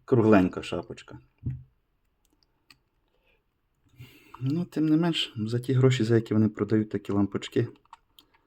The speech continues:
має право на існування. У нас би воно все коштувало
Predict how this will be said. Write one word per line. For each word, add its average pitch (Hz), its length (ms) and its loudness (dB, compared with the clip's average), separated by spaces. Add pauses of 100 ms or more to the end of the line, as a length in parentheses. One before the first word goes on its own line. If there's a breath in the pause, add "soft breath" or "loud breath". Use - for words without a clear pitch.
(1700)
має 104 300 -2
право 101 280 0
на 98 100 4
існування. 90 520 -2 (2250)
У 113 120 -8
нас 110 220 -2
би 107 120 -4
воно 107 140 2
все 101 160 -8
коштувало 95 460 -8